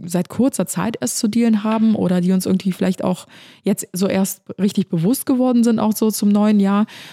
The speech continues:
und sprechen einfach mal darüber, weil ich glaube, das hilft auch sehr, sehr vielen, die hier zuhören, die sich damit identifizieren können. Bei mir ist das aufgefallen,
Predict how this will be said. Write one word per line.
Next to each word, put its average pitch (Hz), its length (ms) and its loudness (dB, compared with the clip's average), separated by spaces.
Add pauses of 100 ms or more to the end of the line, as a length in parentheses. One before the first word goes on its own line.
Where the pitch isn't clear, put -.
und 196 180 0
sprechen 220 300 -2
einfach 196 180 -2
mal 180 160 2
darüber, 220 640 0
weil 190 160 2
ich 196 80 -4
glaube, 262 180 -2
das 233 140 0
hilft 247 240 -2
auch 185 100 -2
sehr, 175 160 -2
sehr 170 140 -2
vielen, 208 460 2
die 196 60 2
hier 185 160 2
zuhören, 202 460 2
die 190 100 2
sich 180 120 -2
damit 185 340 -2
identifizieren 190 680 0
können. 214 220 2
Bei 196 100 2
mir 196 120 4
ist 208 100 -2
das 202 100 -2
aufgefallen, 196 640 0